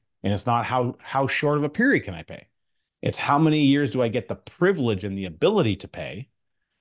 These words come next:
and how much can I get in there? So when you really understand and you go through our training, you go through our content, you get a chance to go through Nelson's book,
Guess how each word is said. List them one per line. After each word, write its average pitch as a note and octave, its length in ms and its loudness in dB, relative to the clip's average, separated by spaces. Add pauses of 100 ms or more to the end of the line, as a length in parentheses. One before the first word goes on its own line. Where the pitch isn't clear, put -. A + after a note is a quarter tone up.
and G2+ 140 0
how C3+ 260 0
much C3+ 260 -2
can A#2 140 -6
I G2+ 120 -2
get F#2+ 160 -4
in B2+ 120 2
there? - 220 -12 (540)
So C3 480 2
when B2 220 -2
you B2 140 -2
really G#3 500 0 (100)
understand B2 800 -2
and G2+ 120 -6
you G2+ 100 -4
go A#2 260 2
through B2 280 0
our C#3 160 -4
training, E3 540 0
you F#2 120 2
go G2+ 200 -4
through F#2 320 -8
our E2 220 -6
content, C#3+ 640 -2
you F2+ 100 -6
get F#2+ 160 -4
a G2 60 -6
chance G2+ 320 -8
to F#2 80 -8
go F#2 140 -8
through F2+ 160 -10
Nelson's - 420 -10
book, D3 480 0